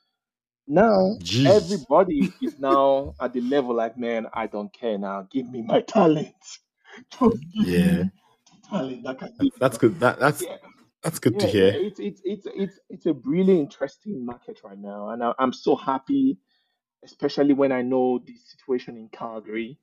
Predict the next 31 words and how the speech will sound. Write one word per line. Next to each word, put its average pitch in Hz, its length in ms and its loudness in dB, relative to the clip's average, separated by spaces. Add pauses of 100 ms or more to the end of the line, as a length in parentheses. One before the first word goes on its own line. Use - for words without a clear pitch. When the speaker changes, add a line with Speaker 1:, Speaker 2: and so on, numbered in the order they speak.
(420)
Speaker 1:
the 127 60 -10
situation 110 460 -2
in 107 120 2
Canada. 101 500 -2 (300)
You 110 80 -2
know, 107 180 4
it, 107 200 2
it, - 140 -2 (280)
it's 110 180 -6
Speaker 2:
Yeah. 92 240 4
Speaker 1:
a 98 40 -2 (120)
good, 143 160 4
a 135 60 4
good 180 320 -4
place 143 240 4
and 135 100 2
a 131 40 0
good 175 240 -2
time - 220 -4
to 117 60 -2
be 123 160 -6
in 117 100 -6
Canada, 107 420 -4 (420)
especially 135 420 0
a 131 140 -2
country 127 200 -8
like 113 120 0
Speaker 2:
Mm. 101 160 4
Speaker 1:
Canada. 104 280 -12 (140)
Yeah, - 360 -20
and 113 160 -18